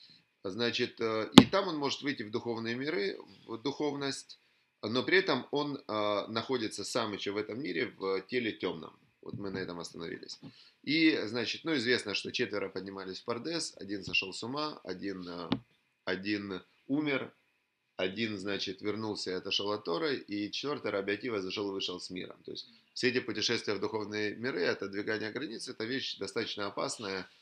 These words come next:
И, ну, вот мы видим, что семьдесят пять процентов из выходивших закончили плохо. А, значит, э, но эта вещь заманчивая. И есть ещё интересно, э, где-то в шестидесятые годы был такой, э, Тимоти Лири его звали, он изобрёл Л С Д.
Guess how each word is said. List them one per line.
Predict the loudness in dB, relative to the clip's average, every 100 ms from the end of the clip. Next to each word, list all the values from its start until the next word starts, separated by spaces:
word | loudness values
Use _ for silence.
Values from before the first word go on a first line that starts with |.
| _ _
И, | -2 2 2 2
ну, | 0 0
вот | 0
мы | -2
видим, | -2 -2
что | -4 -8
семьдесят | -6 -6 -2
пять | -4
процентов | -4 -4 -4 -4 -8 -10
из | -8 -6
выходивших | -2 0 -2 0 -2 -4 _ -20 _ _ -8 -4
закончили | -2 0 -2 0 -2
плохо. | -2 -6 -6 -10 -10 -10 -10 -20 _ -10 -2
А, | -2
значит, | 0 0 0 -2 -2
э, | 2 4 4 -2 -14 _ _ _ _ _ _ -16 -6
но | 4 6
эта | 8
вещь | 6 6
заманчивая. | 6 4 2 0 -2 0 2
И | 0 -2
есть | 0 0 0
ещё | -2 2 2
интересно, | 0 -2 -2 -2 -2 -4 -6 -18 -20 -20 -4
э, | -2 0 -2
где-то | -2 -4 -4 -2
в |
шестидесятые | -4 -4 -6 0 0 0
годы | -4 -4 -4
был | -4 -6
такой, | -4 -6 -2 0 2 -2
э, | -4 -4 -2 -4 -10 -12
Тимоти | -4 -2 -2
Лири | -2 0 0
его | -4
звали, | -8 -10 -10 -10 -8
он | -8 -6
изобрёл | -6 -2 0 0
Л | 0 -2
С | -2
Д. | -4 -6